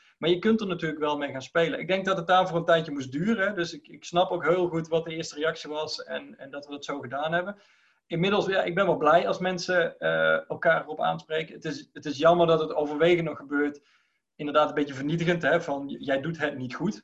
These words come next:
Eh, mijn moeder is laatst in de supermarkt lastiggevallen door een oude vrouw die, ehm, hoewel dat op meerdere fronten misging, eh, die zei van, eh, "Je draagt een mondkapje,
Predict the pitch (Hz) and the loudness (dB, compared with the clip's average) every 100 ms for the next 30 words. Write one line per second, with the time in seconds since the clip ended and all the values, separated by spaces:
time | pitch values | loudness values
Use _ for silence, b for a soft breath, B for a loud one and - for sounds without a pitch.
0 | _ - 135 135 - 135 139 160 156 147 | _ -8 -4 -4 -4 -8 -6 -2 -2 0
1 | 151 147 - - b b b _ 151 143 | 2 0 -2 -12 b b b _ -10 -8
2 | 170 160 143 135 151 - 131 139 139 139 | -6 -2 -2 0 -2 -4 -4 -4 -2 -4
3 | - 156 156 131 151 147 139 139 135 139 | 0 0 0 0 0 0 -2 -4 -4 -8
4 | - 135 135 131 131 135 135 _ _ _ | -6 0 2 2 0 -4 -12 _ _ _
5 | _ _ - 117 139 135 135 139 151 151 | _ _ -16 -8 -4 -4 -4 -4 -4 -4
6 | - 143 139 147 - 139 135 B B B | -4 -6 -4 -4 -4 -6 -8 B B B
7 | _ 139 135 135 135 147 147 143 147 143 | _ 0 2 2 0 2 2 2 0 2
8 | 139 139 139 139 139 139 143 147 143 143 | 2 2 0 2 0 0 0 2 2 2
9 | 156 165 156 151 - | 0 0 0 0 -2